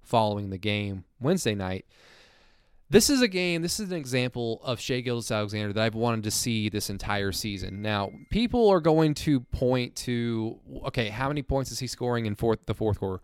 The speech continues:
What is he doing in winning time when the ball in his hands? And that, that's important. I'm not saying that that's not in, that you're incorrect, but I've wanted to see something where he makes plays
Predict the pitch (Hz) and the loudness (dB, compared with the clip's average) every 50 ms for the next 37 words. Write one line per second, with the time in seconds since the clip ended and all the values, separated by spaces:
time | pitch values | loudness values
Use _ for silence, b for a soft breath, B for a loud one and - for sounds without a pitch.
0 | B B B B B B B 113 123 151 160 151 - 160 156 143 135 135 135 135 | B B B B B B B 2 4 4 4 4 2 -2 -4 -2 -2 -2 -2 0
1 | 131 123 120 117 120 123 123 123 120 113 - 113 107 107 107 104 104 107 95 101 | -2 -2 0 0 0 0 0 -2 -4 -4 -4 -4 -2 -2 -2 -2 -4 -4 -4 -4
2 | - - 110 107 104 104 101 101 101 90 - 123 120 110 98 95 92 - - - | 0 2 2 4 4 2 0 0 -2 -4 -4 -6 -8 -8 -10 -12 -14 -10 -6 -6
3 | 147 - - 175 151 175 165 - - 156 160 165 170 - 180 175 - - 147 151 | -6 -6 -4 2 2 2 2 2 0 -2 0 0 -2 -4 -6 -8 -4 -2 0 0
4 | 156 160 165 165 151 - - 127 127 127 131 135 131 - - 139 131 127 117 - | 0 0 -2 -6 -6 -6 -4 -4 0 2 2 0 0 0 -2 -2 -2 0 -2 -2
5 | - 113 107 - - 110 104 101 101 - - 120 113 - _ _ - 110 104 - | -2 -4 -4 -4 -4 -4 -2 -2 -2 -4 -6 -8 -8 -8 _ _ -4 -4 -4 -6
6 | _ _ - - 120 113 110 110 110 - - 107 107 110 123 127 - - - B | _ _ -6 -2 0 0 0 0 -2 -4 -2 0 2 2 2 0 -2 -8 -20 B
7 | B B B B B B B B B B B - 190 190 185 - - - 190 185 | B B B B B B B B B B B 4 4 4 4 4 4 4 4 4
8 | 190 190 214 220 220 220 - - 170 - - - 175 165 160 156 139 - - - | 4 0 0 0 -2 -2 -2 -4 -4 -4 -4 -4 -6 -6 -6 -6 -6 -6 -4 -4
9 | 147 143 135 - 143 135 131 127 123 123 - 123 131 127 127 123 117 - 147 143 | -4 -4 -4 -4 -6 -4 -4 -4 -8 -8 -6 -4 -2 0 0 -2 -2 -4 -6 -4
10 | 135 127 123 127 127 131 135 - - - - - - 127 120 117 117 113 107 - | -4 -4 -4 -2 -2 -2 -4 -4 -10 -16 -12 -8 -4 -4 -2 -2 -4 -6 -8 -10